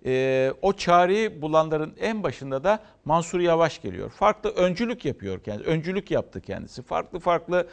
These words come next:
e, bağış kampanyaları yaptı, çözümler üretti. İşte onlardan birisi veresiye defteriydi. Yine, e, akla gelebilecek bir sürü, e, ilklere imza attı.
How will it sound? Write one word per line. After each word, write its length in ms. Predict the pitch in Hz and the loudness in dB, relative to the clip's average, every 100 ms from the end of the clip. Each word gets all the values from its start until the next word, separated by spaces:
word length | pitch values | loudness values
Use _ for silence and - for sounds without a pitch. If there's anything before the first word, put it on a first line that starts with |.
| - - | -18 -4
e, 300 | 147 139 139 | 0 2 2
bağış 260 | 147 151 147 | 4 2 2
kampanyaları 720 | 160 151 156 156 156 151 151 | -2 -2 0 -2 -2 -2 0
yaptı, 300 | 151 147 156 | 0 0 -2
çözümler 520 | 139 180 139 151 156 147 | -6 -6 -4 -4 -4 -4
üretti. 520 | 151 151 147 160 156 | -2 -4 -4 -4 -4
İşte 180 | - 151 | -4 -4
onlardan 420 | 151 156 151 151 | -2 -2 0 -2
birisi 280 | 151 156 147 | -4 -6 0
veresiye 540 | 151 156 147 156 151 | 2 2 0 -4 -2
defteriydi. 680 | 147 143 - 147 147 139 143 - - - | -2 -4 -6 -6 -6 -6 -8 -10 -20 -10
Yine, 180 | 202 175 | -4 -2
e, 340 | - - 151 | 0 2 4
akla 300 | 165 - 170 | 4 2 -4
gelebilecek 680 | 151 156 147 147 139 156 - | -2 -4 -4 -6 -6 -10 -8
bir 120 | 175 | -10
sürü, 320 | - 135 170 - _ - | -8 -8 -8 -10 _ -6
e, 280 | - 139 | -2 -2
ilklere 500 | - 156 - 147 170 | -2 -6 -4 -2 -2
imza 400 | 151 143 131 131 | -4 -4 0 0
attı. 340 | 92 82 - | 0 -4 -14